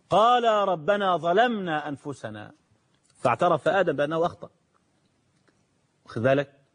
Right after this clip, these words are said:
فده عندهم لا يقع هذا الكلام لل-، لل-، لل-، للأئمة أساسًا يعني.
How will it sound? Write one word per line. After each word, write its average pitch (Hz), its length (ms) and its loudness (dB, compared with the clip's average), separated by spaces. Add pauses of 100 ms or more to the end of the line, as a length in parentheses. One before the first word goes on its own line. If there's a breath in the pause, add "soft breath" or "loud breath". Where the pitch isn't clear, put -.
(600)
فده 156 260 2
عندهم 185 460 0
لا 175 120 2
يقع 170 320 2
هذا 160 100 -2
الكلام 151 360 -4
لل-، 120 160 -4
لل-، 113 580 -8
لل-، 113 280 -4
للأئمة 135 600 4
أساسًا 120 380 -2
يعني. 101 360 -8